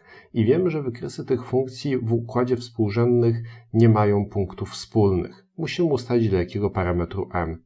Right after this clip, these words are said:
tak jest. Dwie funkcje liniowe nie mają punktów wspólnych, tylko jeżeli są równoległe. Na przykład, gdyby w ukr-,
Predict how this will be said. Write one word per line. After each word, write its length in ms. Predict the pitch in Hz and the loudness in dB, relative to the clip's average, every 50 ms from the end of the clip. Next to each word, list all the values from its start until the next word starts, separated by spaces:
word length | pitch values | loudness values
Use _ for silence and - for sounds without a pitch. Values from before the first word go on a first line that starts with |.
| _ | _
tak 260 | - - 92 - - - | -8 -8 -8 -6 -4 -4
jest. 420 | 87 76 - - - - _ _ _ _ _ _ _ _ _ _ - _ - - - - - - - - _ _ _ - | -2 -2 -4 -8 -14 -20 _ _ _ _ _ _ _ _ _ _ -20 _ -20 -20 -20 -20 -20 -20 -20 -20 _ _ _ -6
Dwie 220 | - 110 110 135 165 | -2 -2 0 0 -2
funkcje 400 | - - 190 170 180 - - 131 | -2 0 -2 -2 -2 -2 -2 0
liniowe 320 | 113 107 107 120 123 165 | 0 2 2 2 0 2
nie 100 | 139 117 | 0 2
mają 300 | 101 98 120 147 143 127 | 2 2 0 0 0 -2
punktów 360 | 113 127 123 117 - 139 120 | -2 -2 -4 -2 -2 -6 -6
wspólnych, 580 | - - - _ - 90 85 87 117 160 175 170 | -6 -8 -12 _ -2 0 0 2 0 0 -2 -4
tylko 280 | - 202 196 190 - 196 | -4 -6 -4 0 2 4
jeżeli 280 | 180 170 170 165 156 | 4 4 4 2 0
są 220 | 147 - 156 151 143 | -2 -2 -2 0 0
równoległe. 640 | 147 135 139 143 135 131 120 101 92 80 78 73 - - _ - | 0 0 2 4 6 6 6 6 6 4 0 -4 -4 -6 _ -8
Na 160 | 67 76 78 | -4 -4 -4
przykład, 580 | 76 - - 147 123 - - - - - - - - | -4 -2 2 2 2 4 2 -4 -6 -6 -10 -16 -8
gdyby 300 | 104 101 123 107 107 104 | -2 0 0 2 0 -2
w 80 | 104 | -4
ukr-, 260 | 104 - - 110 107 | -6 -6 -8 -8 -8